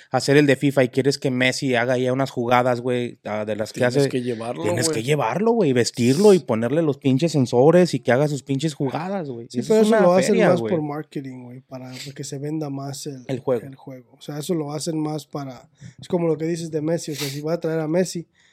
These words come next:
Speaker 3: y lo pones en marketing ahí, o sea, el marketing va a ser mucho más grande porque Messi, Messi tiene un huge following.
Speaker 1: Y es que es el único juego en el que, bueno, lo que es, lo que son juegos como fútbol, béisbol, ah, W W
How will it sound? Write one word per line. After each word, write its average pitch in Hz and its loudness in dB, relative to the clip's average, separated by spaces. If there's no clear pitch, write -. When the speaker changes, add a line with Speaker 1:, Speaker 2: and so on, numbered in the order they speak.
Speaker 3:
y 170 -4
lo 143 -4
pones 165 0
en 160 0
marketing 165 -4
ahí, 180 -2
o 151 -4
sea, 131 -12
el 143 -10
marketing 156 -6
va 151 -8
a 139 -10
ser 151 -8
mucho 143 -8
más 139 -10
grande 175 0
porque 139 -14
Messi, 143 -12
Messi 160 -4
tiene 151 -10
un 147 -14
huge 143 -14
following. 180 -6
Speaker 1:
Y 175 8
es 175 6
que 220 6
es 202 2
el 202 4
único 202 0
juego 170 4
en 185 0
el 143 -2
que, 139 -2
bueno, 165 4
lo 143 4
que 151 6
es, - 0
lo 160 6
que 170 0
son 196 4
juegos 214 8
como 156 4
fútbol, 151 6
béisbol, 143 8
ah, 120 4
W 135 4
W 135 2